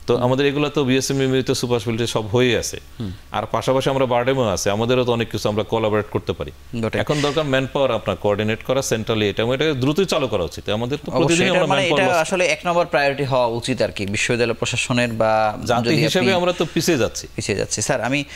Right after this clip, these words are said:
Speaker 2: আহ, অনুষ্ঠান শেষের দিকে শেষ প্রশ্ন করতে চাই যে লিভার সিরোসিসের চিকিৎসার ক্ষেত্রে মানে ঢাকা বাদে বা চট্টগ্রাম বাদে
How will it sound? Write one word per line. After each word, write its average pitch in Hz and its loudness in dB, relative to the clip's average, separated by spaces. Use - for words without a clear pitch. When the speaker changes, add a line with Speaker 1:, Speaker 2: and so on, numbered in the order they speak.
Speaker 2:
আহ, 113 2
অনুষ্ঠান 143 0
শেষের 151 0
দিকে 165 -2
শেষ 165 0
প্রশ্ন 165 -2
করতে 151 0
চাই 190 0
যে 165 0
লিভার 131 2
সিরোসিসের 143 0
চিকিৎসার 127 -2
ক্ষেত্রে - -4
মানে 101 -2
ঢাকা 143 -2
বাদে 95 -2
বা 104 0
চট্টগ্রাম 117 0
বাদে 95 0